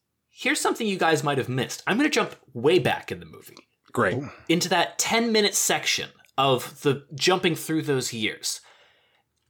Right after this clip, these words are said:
Speaker 1: It was subtle. You guys may have missed it. His daughter was giving birth,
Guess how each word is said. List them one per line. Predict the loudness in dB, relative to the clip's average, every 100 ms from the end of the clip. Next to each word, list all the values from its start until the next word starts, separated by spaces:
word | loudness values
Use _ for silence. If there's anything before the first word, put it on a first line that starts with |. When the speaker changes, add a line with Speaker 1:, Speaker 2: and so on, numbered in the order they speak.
| -2
Speaker 1:
It | 2
was | 2
subtle. | 2 2 2
You | 0
guys | 0 0 0
may | 0
have | 0
missed | 0 -2 -2
it. | -8 -12 _ _ _ _ _ _ _ _ _ _ _ _ _ _ _
His | -2 -2 2
daughter | 2 4 4 2 -2 -8 _ _ _ -2
was | 0 4
giving | 4 4 2 0
birth, | 0 0 -6 -16